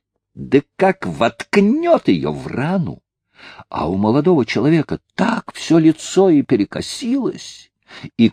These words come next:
как это я тогда чувств не лишилась, сама не знаю. Я уж совсем обмерла,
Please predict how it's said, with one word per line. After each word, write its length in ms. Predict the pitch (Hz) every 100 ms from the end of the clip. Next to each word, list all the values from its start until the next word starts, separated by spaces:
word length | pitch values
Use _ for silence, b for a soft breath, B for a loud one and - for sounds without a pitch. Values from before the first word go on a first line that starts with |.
| _
как 260 | - 214 196
это 140 | 170
я 140 | 156 156
тогда 260 | 143 139
чувств 460 | - 143 143 - -
не 200 | 95 98
лишилась, 500 | 92 - 214 202 -
сама 320 | - 98 110
не 100 | 95
знаю. 340 | 82 65 71 - _ _ -
Я 160 | - 107
уж 120 | -
совсем 360 | 202 - 117
обмерла, 640 | 85 - 71 78 147 233